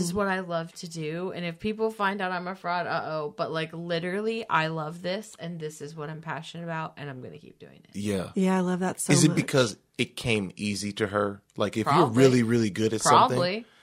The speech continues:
Speaker 3: and people are very receptive and you have mass appeal, do you
Speaker 1: Mm-hmm.
Speaker 3: say to yourself, "Oh my gosh, I can't believe they're falling for this"?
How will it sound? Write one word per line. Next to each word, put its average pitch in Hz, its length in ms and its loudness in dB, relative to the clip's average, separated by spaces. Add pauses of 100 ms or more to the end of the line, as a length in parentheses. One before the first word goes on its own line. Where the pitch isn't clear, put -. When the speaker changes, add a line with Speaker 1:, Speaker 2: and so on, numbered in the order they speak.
(200)
Speaker 3:
and 104 460 0
people 127 300 4
are 101 100 4
very 110 340 4
receptive 104 640 0
and 104 100 -2
you 104 100 -2
have 101 160 -4
mass 95 440 -2
appeal, 107 480 -2 (160)
do 110 100 2
you 117 140 2
Speaker 1:
Mm-hmm. 170 60 2
Speaker 3:
say 131 140 6
to 120 60 4
yourself, 110 500 2 (120)
"Oh - 140 -20 (120)
my - 100 -16 (100)
gosh, - 400 -10
I - 80 2
can't 104 340 -8
believe 98 320 -6
they're 101 100 -6
falling 113 440 -4
for - 160 -12
this"? 120 420 -8